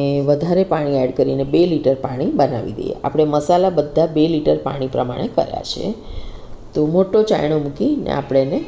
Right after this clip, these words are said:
ગાળી લઈશું. ફ્રેન્ડ્સ, આ ગરામણનું જે પલ્પ નીકળે એને ફેંકવાનું નથી, એને પણ આપણે યુઝ કરી લઈશું. તો ફ્રેન્ડ્સ, ચમચાની મદદથી આ રીતે હલાવીને બધું જ પાણી નીચે તપેલીમાં આવી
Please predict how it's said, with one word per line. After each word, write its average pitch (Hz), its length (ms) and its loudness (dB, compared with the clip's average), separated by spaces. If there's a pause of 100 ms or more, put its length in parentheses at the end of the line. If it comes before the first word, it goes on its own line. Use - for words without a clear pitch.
(140)
ગાળી 117 360 -2
લઈશું. 160 400 -4 (540)
ફ્રેન્ડ્સ, 220 360 2 (380)
આ 175 140 0
ગરામણનું 170 560 2
જે 185 220 2
પલ્પ 143 280 2
નીકળે 180 360 2 (600)
એને 151 260 2
ફેંકવાનું 143 720 2
નથી, 208 300 2 (520)
એને 165 200 4
પણ 185 240 2
આપણે 143 240 2 (400)
યુઝ 143 400 2
કરી 110 320 -2
લઈશું. - 440 -4 (720)
તો 175 80 2 (140)
ફ્રેન્ડ્સ, 214 320 -2
ચમચાની 170 500 0
મદદથી 151 380 -2
આ 170 160 -2
રીતે 147 260 -2
હલાવીને 151 420 0 (120)
બધું 156 280 -2
જ - 180 -10
પાણી 143 360 -2 (180)
નીચે 147 320 -2
તપેલીમાં 139 640 -2
આવી 170 180 0